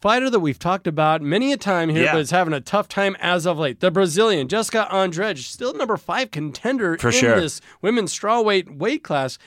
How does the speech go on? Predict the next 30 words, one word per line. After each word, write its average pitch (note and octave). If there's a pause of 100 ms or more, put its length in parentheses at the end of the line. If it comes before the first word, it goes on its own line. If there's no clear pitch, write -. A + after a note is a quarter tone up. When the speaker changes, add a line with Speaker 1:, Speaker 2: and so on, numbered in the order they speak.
(160)
Speaker 1:
taking F3
on D#3+
Tiana A3 (300)
Suarez. C#3+
Speaker 2:
Mm-hmm. A2+ (120)
Speaker 1:
She's A#3+
been F3
on B2+
fire. B2+
She's A#3
number D3+
ten, E3+
uh, C#3+
ranked E3
right D#3+
now, D#3
contender D#3+
in F#3
this F3+
weight F3
class. F3
Speaker 2:
Yeah. B2+
Speaker 1:
She's B2+
also B2
has A#2
a A#2+
ten C3
and B2+
oh C3 (220)
record. C#3